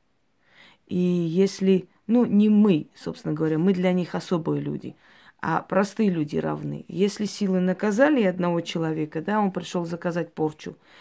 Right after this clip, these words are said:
надо посмотреть, может, этот человек заслуживает этого наказания. Если не заслуживает, то того человека проучить можно вначале.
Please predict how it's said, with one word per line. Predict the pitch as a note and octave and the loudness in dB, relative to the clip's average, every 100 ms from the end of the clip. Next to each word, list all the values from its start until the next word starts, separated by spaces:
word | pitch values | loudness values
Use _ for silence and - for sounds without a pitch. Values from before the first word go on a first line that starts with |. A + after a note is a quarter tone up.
| - - - | -20 -10 -2
надо | G3 G#3 | 0 0
посмотреть, | G#3 G3+ A3 G#3 F#3 D#3+ | -2 0 -2 0 -2 -2
может, | E3+ E3+ E3+ | -4 -4 -4
этот | E3+ D#3+ | -6 -6
человек | - E3+ E3+ | -4 -6 -2
заслуживает | F3 E3+ C4+ C#4 F#3+ D#3 | -2 0 0 2 0 -2
этого | D#3 D#3 | -10 -6
наказания. | D3+ D3 D3+ D3 D3+ D3+ - - - _ _ _ | -4 -4 -6 -6 -8 -10 -14 -20 -20 _ _ _
Если | F3+ F3+ B3 A#3+ A#3 | -2 0 0 2 4
не | A3+ A3 | 4 4
заслуживает, | A3 G#3 B3+ D#4 B3 G#3+ F#3 | 0 -2 2 2 4 4 4
то | G3 | -2
того | F#3 G#3 A#3 | -2 0 0
человека | A#3 F#3+ G3 F#3 | 2 0 0 -6
проучить | - F#3+ F#3+ F#3 D#3+ D3+ | -2 0 0 -2 -8 -6
можно | D3 C#3 C#3+ | -6 -6 -10
вначале. | C#3 D3+ D3+ D#3 C3+ B2+ | -8 -6 -6 -10 -10 -14